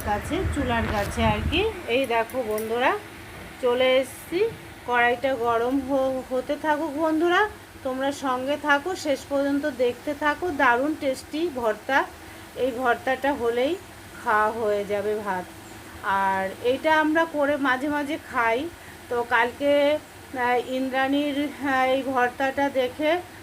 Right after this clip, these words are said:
খুবই লোভ লাগছিল, মনে হচ্ছিল এক্ষুনি বানিয়ে খাই, কিন্তু আমাদের ঘরে যখন সব জিনিস আছে, তো ভাবলাম কালকে বানাবো রেসিপিটা, তাই, উম, আহ, বানাচ্ছি। তো বন্ধুরা,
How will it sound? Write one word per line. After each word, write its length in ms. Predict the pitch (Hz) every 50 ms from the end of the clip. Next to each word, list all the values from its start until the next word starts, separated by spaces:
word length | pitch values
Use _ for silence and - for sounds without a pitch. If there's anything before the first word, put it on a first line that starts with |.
| - - -
খুবই 240 | - 349 320 320 349
লোভ 300 | 320 302 294 285 277 254
লাগছিল, 540 | 294 285 285 285 - - 311 302 285 302 294
মনে 340 | 277 277 269 262 269 269 269
হচ্ছিল 360 | 277 277 - 294 294 294 294 294
এক্ষুনি 540 | 302 285 254 247 247 - - 302 285 277 302
বানিয়ে 480 | 254 262 240 233 240 247 262 269 277 285 285
খাই, 280 | 294 277 277 302 349 349 - - - - - - - -
কিন্তু 280 | 277 269 254 - 277
আমাদের 580 | 262 247 240 240 247 254 254 240 254 277 277 277
ঘরে 320 | 240 262 269 254 262 262
যখন 280 | 262 269 277 269 277 285
সব 200 | 285 285 277 254 226 220
জিনিস 340 | 247 254 254 269 277 277 269 -
আছে, 480 | - 233 233 233 233 - - 269 294 349 - - - - - - -
তো 100 | 254 247
ভাবলাম 360 | 262 247 240 240 247 254 269
কালকে 400 | 269 254 233 226 226 226 - 262
বানাবো 520 | 220 220 220 214 214 220 220 208 208 233 240
রেসিপিটা, 680 | 233 226 220 - 240 208 - 240 226 226 247 269 330 349 - - - - - - - - -
তাই, 220 | 214 214 247 311
উম, 720 | 349 339 - - - - - - - - 226 214 214 214 214
আহ, 580 | 208 208 202 202 202 202 202 202 196 196 196 185 196
বানাচ্ছি। 560 | 202 196 196 196 196 196 - - - - - 190 175 - - - - - - - - - - -
তো 140 | 359 320
বন্ধুরা, 840 | 294 269 302 294 285 302 311 302 330 330 311 302 302 302 339 427